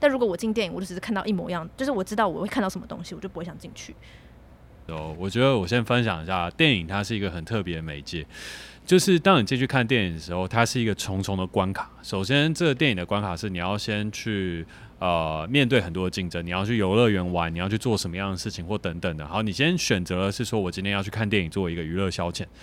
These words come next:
Speaker 2: 然后作为一个娱乐消遣之后呢，你会看了很多预告片，你会去或是跟朋友在电影院门口当中去做选择，就是说，哎，我今天到底要看什么片？然后到最后刷卡买票进去，然后进去了之后呢，你要确定自己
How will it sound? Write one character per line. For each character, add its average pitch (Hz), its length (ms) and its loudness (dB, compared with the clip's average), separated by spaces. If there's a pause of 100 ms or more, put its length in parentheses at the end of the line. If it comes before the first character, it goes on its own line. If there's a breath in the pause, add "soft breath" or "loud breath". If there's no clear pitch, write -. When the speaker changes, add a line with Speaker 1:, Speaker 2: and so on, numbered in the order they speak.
(420 loud breath)
Speaker 2:
然 127 120 4
后 175 60 4
作 190 120 4
为 165 60 6
一 156 40 4
个 151 100 4
娱 135 80 4
乐 143 120 2
消 127 160 2
遣 110 220 0
之 85 100 -6
后 107 180 0
呢， 95 140 -2
你 90 120 -4
会 107 140 -2
看 117 200 0
了 95 80 0
很 85 100 -4
多 104 160 0
预 123 80 2
告 113 180 4
片， 104 200 -4
你 82 60 -4
会 92 160 -2
去 92 520 0
或 110 220 0
是 107 160 -2
跟 107 220 2
朋 95 240 0
友 92 180 2
在 95 360 2
电 131 140 6
影 92 80 2
院 104 220 0
门 90 180 -4
口 95 200 -2
当 95 180 -2
中 98 160 -2
去 110 80 -6
做 101 180 -2
选 85 220 -6
择， 78 180 -8
就 82 120 -6
是 95 80 -2
说， 110 120 -2
哎， 127 140 2
我 110 160 0
今 104 100 -4
天 104 80 0
到 104 100 2
底 92 60 2
要 90 60 0
看 101 160 -4
什 80 80 -8
么 73 80 -10
片？ 87 180 -4 (420 loud breath)
然 95 100 2
后 107 80 4
到 110 120 4
最 110 140 0
后 95 400 2
刷 107 160 2
卡 90 220 0
买 82 160 -4
票 92 240 2
进 101 180 2
去， 87 300 -2
然 87 120 -2
后 101 60 2
进 120 160 0
去 123 120 0
了 98 80 2
之 101 100 -2
后 98 160 2
呢， 87 80 -4
你 82 100 -6
要 92 200 0
确 123 220 2
定 110 180 2
自 110 120 -4
己 82 240 -2